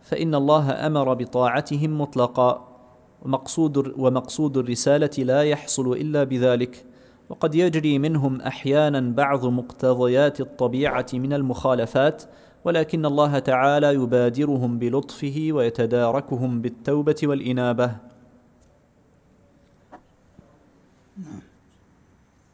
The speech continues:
Speaker 2: الإنابة الرجوع إلى الله، التوبة والإقلاع عن المعاصي.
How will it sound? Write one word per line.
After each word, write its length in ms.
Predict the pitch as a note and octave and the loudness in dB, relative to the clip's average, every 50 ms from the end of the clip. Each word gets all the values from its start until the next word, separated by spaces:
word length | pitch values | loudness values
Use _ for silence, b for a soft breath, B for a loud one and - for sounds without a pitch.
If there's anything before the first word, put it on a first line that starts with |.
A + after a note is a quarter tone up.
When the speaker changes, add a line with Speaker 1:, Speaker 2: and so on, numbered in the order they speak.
| _ _ _ _ _ _ _ _ _ _ _ _ _ D3+ | _ _ _ _ _ _ _ _ _ _ _ _ _ -12
Speaker 2:
الإنابة 460 | A#2+ G#2+ B2 A2+ A#2+ C#3+ C#3+ B2 A2 | -10 -10 -10 -10 -10 -10 -10 -10 -12
الرجوع 300 | C3 B2+ A2 G2+ A#2 A2+ | -12 -12 -12 -12 -10 -10
إلى 160 | A#2 G#2 G2 | -10 -10 -10
الله، 240 | G2+ G2 G2 G#2 G2 - - _ _ _ _ _ _ _ _ _ _ _ _ _ _ _ _ _ _ _ _ _ _ _ - _ _ _ _ _ _ | -10 -10 -12 -12 -14 -16 -20 _ _ _ _ _ _ _ _ _ _ _ _ _ _ _ _ _ _ _ _ _ _ _ -20 _ _ _ _ _ _
التوبة 640 | _ - - C3 C3+ C3 C#3 B2+ A2+ A#2+ B2+ C3 A2+ - - - - D3 | _ -6 -4 -2 -2 -2 -2 -4 -4 -4 -6 -8 -12 -16 -20 -20 -14 -12
والإقلاع 720 | B2+ A#2+ A#2 A#2 A2+ A2 A2 - B2+ B2 A2 G#2 - - - _ _ _ _ _ _ _ _ _ _ | -12 -10 -8 -8 -10 -10 -10 -8 -6 -6 -6 -6 -8 -14 -20 _ _ _ _ _ _ _ _ _ _
عن 120 | - A#2 A#2 | -10 -8 -8
المعاصي. 480 | A#2 A2+ A2+ A#2 A2+ A2+ - - B2 | -8 -8 -8 -8 -8 -10 -12 -16 -18